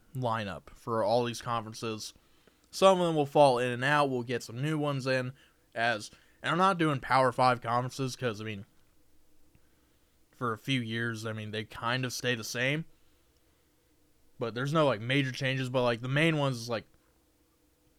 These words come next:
Power Five doesn't mean really that much to me. It's just in an eye test and also in these books, when your whole conference is being shown and not just having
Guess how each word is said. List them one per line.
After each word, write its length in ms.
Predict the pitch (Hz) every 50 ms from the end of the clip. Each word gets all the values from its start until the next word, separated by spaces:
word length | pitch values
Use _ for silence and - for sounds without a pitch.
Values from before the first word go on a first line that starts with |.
| _ - - - _ - - -
Power 260 | - 156 170 180 165
Five 340 | 139 139 143 139 135 127 123
doesn't 320 | 131 127 120 123 120 120
mean 420 | 123 123 120 117 113 110 104 101 101
really 300 | 110 117 120 117 120 117
that 240 | 107 107 110 110 101
much 600 | 98 98 101 101 107 123 - - - - - - - - - - - - - -
to 120 | - 127
me. 220 | 120 113 117 127
It's 160 | 135 139 139 -
just 280 | 147 139 139 - - - - - - _ _ - _ - - -
in 80 | 117 123
an 140 | 123 117 95
eye 200 | 117 143 160 160
test 420 | 151 - 160 151 147 147 - -
and 80 | 135 120
also 380 | 123 135 143 139 - 143 131
in 120 | 127 127 127
these 220 | 131 131 127 113
books, 520 | 113 120 123 127 123 113 - - - - - - - - _ _ _ _ _ _ - - -
when 120 | 131 131
your 200 | 143 160 165 160
whole 220 | - 165 160 147
conference 580 | 143 - - 131 131 143 139 143 143 127 - -
is 100 | 120 117
being 240 | 131 131 123 120 117
shown 500 | - - - 135 127 127 127 123 113 120
and 80 | 117
not 220 | 120 127 123 131 127
just 180 | 127 123 110
having 440 | 131 131 123 120 117 113 110 113 107